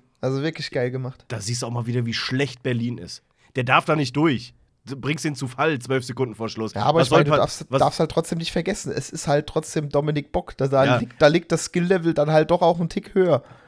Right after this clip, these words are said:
Speaker 2: Ja, aber bring ihn zu Fall, was soll passieren? Wir kriegen Powerplay, da kann der Schiedsrichter abpfeifen. <laughs> Also, das ist
Speaker 1: Ja,
Speaker 2: halt
Speaker 1: das stimmt.
Speaker 2: So, so dann, und dann legt der den. Also da denkt man sich schon, "What the Bock?" Ja? Äh, wie er den da austanzt.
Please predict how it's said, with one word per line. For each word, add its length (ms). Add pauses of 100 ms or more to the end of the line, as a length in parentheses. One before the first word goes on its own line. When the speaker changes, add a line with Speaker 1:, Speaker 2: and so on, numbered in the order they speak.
(120)
Speaker 2:
Ja, 140
aber 200
bring 220
ihn 80
zu 140
Fall, 260
was 100
soll 140
passieren? 360
Wir 80
kriegen 220
Powerplay, 440
da 100
kann 120
der 80
Schiedsrichter 360
abpfeifen. 600
<laughs> 40
Also, 380 (120)
das 100
ist 80
Speaker 1:
Ja, 180
Speaker 2:
halt 120
Speaker 1:
das 180
stimmt. 300
Speaker 2:
So, 260 (440)
so 140
dann, 200
und 180
dann 200
legt 460
der 120
den. 340 (160)
Also 180
da 220
denkt 240
man 160
sich 160
schon, 300 (120)
"What 280
the 100
Bock?" 460 (340)
Ja? 280 (800)
Äh, 240
wie 120
er 60
den 140
da 80
austanzt. 380